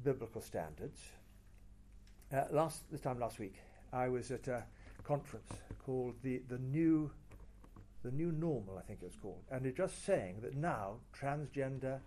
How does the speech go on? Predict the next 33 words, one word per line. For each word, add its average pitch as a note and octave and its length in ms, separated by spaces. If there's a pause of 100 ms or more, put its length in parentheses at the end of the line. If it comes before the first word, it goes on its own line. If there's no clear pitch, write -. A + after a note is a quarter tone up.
(600)
uh, A2+ 260 (440)
people C3+ 300
with, A2+ 320
um, A2 180 (580)
uh, A#2+ 120
parents B2 460
of G#2 120
the G#2 60
same A#2 240
sex, A2 460
this D#3 140
is E3 60
just D#3+ 160
becoming D#3 360
normal. E3 260
You're B2 100
not C#3+ 140
allowed D3 160
to - 0
say E3 200
anything D#3 260
against F3 360
it. - 80 (880)
A A#2+ 80
girl D3+ 540
in C3+ 160
a B2 140
private D#3+ 520
school B2 320
in A2+ 120
Wimbledon C#3 500 (520)
came C#3 220
home B2+ 400